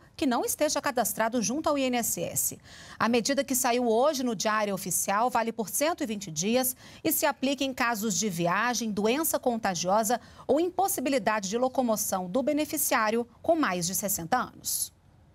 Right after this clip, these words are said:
Os nove estados nordestinos, além de Minas Gerais e Espírito Santo, vão contar com ações focadas no desenvolvimento sustentável do campo. O Plano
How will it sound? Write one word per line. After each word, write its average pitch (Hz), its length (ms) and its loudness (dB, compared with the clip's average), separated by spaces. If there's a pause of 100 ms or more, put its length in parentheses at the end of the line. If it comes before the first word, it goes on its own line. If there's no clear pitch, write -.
(680)
Os 254 220 2
nove 269 400 2
estados 233 540 0
nordestinos, 233 800 0
além 233 200 0
de 220 140 -2
Minas 214 240 0
Gerais 196 460 0
e 226 40 -2
Espírito 185 460 -2
Santo, 247 460 0
vão 240 160 0
contar 226 460 -2
com - 120 -2
ações 285 580 -2
focadas 247 680 0 (200)
no 269 80 0
desenvolvimento 294 840 0
sustentável 254 640 0
do 269 100 -2
campo. 247 640 0 (340)
O 233 80 2
Plano 262 400 2